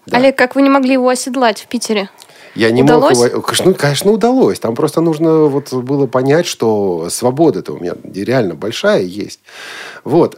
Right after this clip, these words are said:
Speaker 1: А, э, обратного, обратного я сделать не могу. Я не могу заставить iPhone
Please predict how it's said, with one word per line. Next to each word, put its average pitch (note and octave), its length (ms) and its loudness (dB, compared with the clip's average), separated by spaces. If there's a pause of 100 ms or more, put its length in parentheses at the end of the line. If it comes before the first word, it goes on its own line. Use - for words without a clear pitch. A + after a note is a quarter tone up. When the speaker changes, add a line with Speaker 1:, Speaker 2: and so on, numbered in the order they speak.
Speaker 1:
А, G#2 180 -4 (200)
э, B2 100 -8 (100)
обратного, E3 600 -2
обратного C#3+ 680 -2
я A#2 180 0
сделать D3+ 380 -2
не E3+ 80 0
могу. F3 500 -2
Я A2+ 120 -2
не D3 120 0
могу E3 400 0
заставить B2+ 640 -2
iPhone D3 680 0